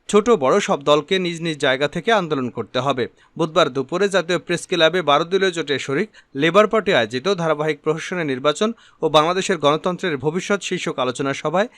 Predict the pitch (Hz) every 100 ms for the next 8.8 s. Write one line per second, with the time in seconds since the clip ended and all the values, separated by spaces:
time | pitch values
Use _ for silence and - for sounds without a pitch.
0 | - - 190 180 180 165 175 180 202 151
1 | 120 - 135 180 208 160 156 156 - 113
2 | 113 107 113 95 - _ - 151 135 147
3 | 131 131 123 123 165 190 123 196 - _
4 | - 143 170 220 233 - _ - 226 233
5 | 262 226 208 156 151 139 165 156 175 147
6 | - 160 175 - 170 120 113 117 - 120
7 | - _ - 143 156 170 190 196 170 -
8 | 175 135 165 175 185 214 170 202